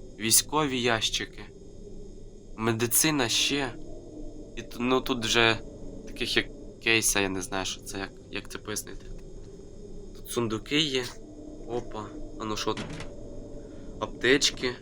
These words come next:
І записка якась. Опа. Записка, записка. Щод-, щоденник, щоденник. Так, зараз ми його прочитаємо, зараз я це все приміщення перед-,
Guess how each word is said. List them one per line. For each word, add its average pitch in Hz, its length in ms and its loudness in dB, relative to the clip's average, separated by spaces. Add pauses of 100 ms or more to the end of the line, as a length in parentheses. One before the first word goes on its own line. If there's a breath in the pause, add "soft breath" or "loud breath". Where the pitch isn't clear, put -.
(680)
І 113 60 -6
записка 123 420 8
якась. 101 260 4
Опа. 107 300 2 (160)
Записка, 110 420 -2
записка. - 360 0
Щод-, 110 300 2
щоденник, 110 540 6
щоденник. 98 400 -2 (420)
Так, 110 140 0
зараз 120 240 8
ми 123 80 6
його 117 120 4
прочитаємо, 120 360 0
зараз 110 300 4
я 107 440 4
це - 100 -2
все 110 220 4
приміщення 110 540 2
перед-, 113 340 4